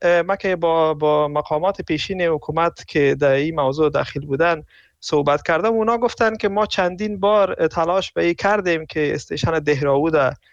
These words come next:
احیا کنیم، اما، اه، شرایط امنیتی مناسب نبود که ما این کار کنیم و استیشن دهراود قراره که معلوم می‌شه تا حال را احیا نشده. خب اگه حال، اه، فرض به این شود که استیشن دهراود احیا نیست، چی کار کده می‌تونیم؟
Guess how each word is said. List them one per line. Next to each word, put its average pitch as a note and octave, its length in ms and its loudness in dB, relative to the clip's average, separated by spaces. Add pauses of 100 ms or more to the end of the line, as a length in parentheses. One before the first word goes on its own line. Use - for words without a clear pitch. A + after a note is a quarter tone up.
(180)
احیا F#3+ 400 2
کنیم، A3 380 0
اما، G3+ 580 0 (380)
اه، E3 340 4
شرایط E3 560 0
امنیتی E3 760 0
مناسب D#3+ 500 0
نبود G#3+ 340 0
که - 140 -6
ما D#3+ 120 0
این D3+ 140 2
کار C3+ 260 0
کنیم E3 340 0 (380)
و E3 40 4
استیشن D#3 540 0
دهراود E3+ 800 0
قراره D#3 580 2
که D3 420 2 (160)
معلوم D3 320 0
می‌شه D3 440 -2
تا E3+ 180 0
حال G#3 240 2
را G#3 260 0 (320)
احیا F#3+ 340 2
نشده. D3+ 480 0 (400)
خب B3 260 0
اگه G#3 460 0
حال، G3+ 400 0 (100)
اه، F3 360 2
فرض G#3 340 -2
به F3 80 -2
این G#3+ 80 -6
شود G3 260 0
که F3 80 -4
استیشن E3 360 -6
دهراود D#3+ 720 0
احیا D#3+ 320 0
نیست، G3 280 -2
چی - 160 -6
کار A#3 240 0
کده F3 220 2
می‌تونیم؟ F#3 500 0